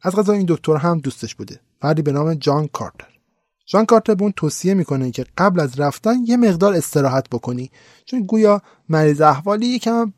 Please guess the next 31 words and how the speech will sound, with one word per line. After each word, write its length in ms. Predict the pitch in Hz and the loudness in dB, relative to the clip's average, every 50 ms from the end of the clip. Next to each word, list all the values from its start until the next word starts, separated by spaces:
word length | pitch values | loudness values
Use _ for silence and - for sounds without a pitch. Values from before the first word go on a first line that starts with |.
| _ | _
با 120 | - 160 151 | -4 -4 -4
استراحت 340 | 139 - - 160 151 151 - | -2 -2 -2 -2 -2 -2 0
کردن 180 | - 165 180 | -2 -2 -2
حالت 260 | 165 - 160 147 139 | 0 0 0 0 0
خوب 160 | - - - _ | -4 -8 -20 _
می‌شه. 160 | - - - _ _ _ _ _ _ _ _ _ _ _ _ - | -20 -20 -20 _ _ _ _ _ _ _ _ _ _ _ _ -4
ولی 140 | 233 247 247 | -2 0 2
خب 220 | 233 - 247 214 - - _ _ _ _ _ - | 4 6 4 4 4 0 _ _ _ _ _ 0
پو 320 | - 240 240 240 240 220 - _ _ - | 4 6 6 6 6 4 -2 _ _ -2
تصمیم 320 | - 175 160 - - 196 202 | 0 0 0 0 0 0 0
می‌گیره 280 | 196 185 190 185 190 | 0 0 0 -2 -2
کارتر 340 | - - 165 156 147 - 175 | -2 0 0 0 0 0 -2
رو 80 | 156 139 | -2 -2
ترک 360 | - 175 196 240 240 - - | -2 0 0 0 -2 -2 -4
بکنه 480 | 262 226 262 247 240 240 247 247 254 247 _ - - _ _ _ _ _ - | -2 2 4 4 4 4 2 0 -2 -4 _ -20 -20 _ _ _ _ _ -10
و 540 | 151 147 143 165 170 165 165 170 165 170 180 175 _ _ _ - | -2 2 4 6 6 6 6 4 2 0 -4 -8 _ _ _ -8
یه 220 | 202 208 208 220 | -6 -2 2 2
اتفاق 380 | 202 165 - 175 156 190 196 190 | 2 2 2 0 2 2 0 2
جالب 340 | 165 180 175 160 175 180 190 | 4 4 4 4 4 0 -2
خاصی 360 | 175 - 196 190 - - 170 | -2 0 0 0 0 0 -4
هم 100 | 151 139 | -4 -4
که 120 | - 139 | -4 -6
میفته 380 | 139 139 139 143 - - - 220 | -6 -4 -6 -6 -6 -6 -6 -6
اینه 160 | 240 247 233 | -4 -4 -4
که 200 | - 226 220 208 - _ _ _ _ _ _ - | -4 -4 -6 -6 -8 _ _ _ _ _ _ -4
موقعی 200 | 151 165 185 190 | -2 -2 0 -2
که 100 | 165 147 | -2 -4
پو 200 | - - 165 147 | -2 -2 0 0
داره 200 | 143 143 139 143 | 2 2 2 2
از 180 | 139 135 131 - - _ _ _ _ _ _ - | 0 0 -2 -4 -8 _ _ _ _ _ _ -4
مطب 500 | 139 131 - 143 135 135 131 131 131 | -4 -2 -2 -2 -2 -2 -2 -4 -6